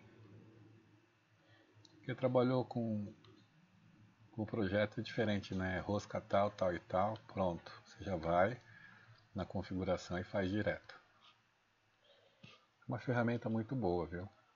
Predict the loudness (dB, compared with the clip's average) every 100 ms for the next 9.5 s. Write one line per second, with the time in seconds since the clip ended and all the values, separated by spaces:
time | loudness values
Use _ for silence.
0 | _ _ _ _ _ _ _ _ _ _
1 | _ _ _ _ _ _ _ _ _ _
2 | _ _ _ -12 -10 -10 -6 -6 -6 -10
3 | _ -20 -20 -20 _ _ _ _ _ _
4 | -20 _ 0 2 4 4 4 2 2 0
5 | 0 -6 -12 _ _ -20 _ -20 _ _
6 | -12 0 4 6 6 4 2 -2 -8 -10
7 | -14 -16 -18 -20 -20 -20 _ _ _ -20
8 | -20 -20 -6 0 2 2 2 0 0 -2
9 | -6 -4 0 0 0